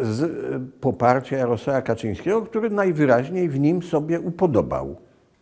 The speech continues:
No, ale Zbigniewowi Ziobrze to się wcale nie musi podobać, pobo-, podobnie jak pobożnemu posłowi Gowinowi.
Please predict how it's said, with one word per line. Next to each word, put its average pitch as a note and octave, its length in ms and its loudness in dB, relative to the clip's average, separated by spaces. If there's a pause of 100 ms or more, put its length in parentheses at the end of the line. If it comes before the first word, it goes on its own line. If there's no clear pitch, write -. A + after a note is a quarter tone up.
(680)
No, C3+ 360 0
ale B2+ 400 0
Zbigniewowi A2 1160 -6
Ziobrze E2+ 460 -6
to - 160 -12
się F2 160 -10
wcale F2+ 400 -6
nie F2+ 120 -4
musi F2 300 -8
podobać, C#3+ 580 -2 (280)
pobo-, A#2 360 0 (120)
podobnie A#2 420 0
jak A2 280 -2
pobożnemu G2+ 680 -2 (440)
posłowi G#2 480 -2
Gowinowi. F2+ 680 -2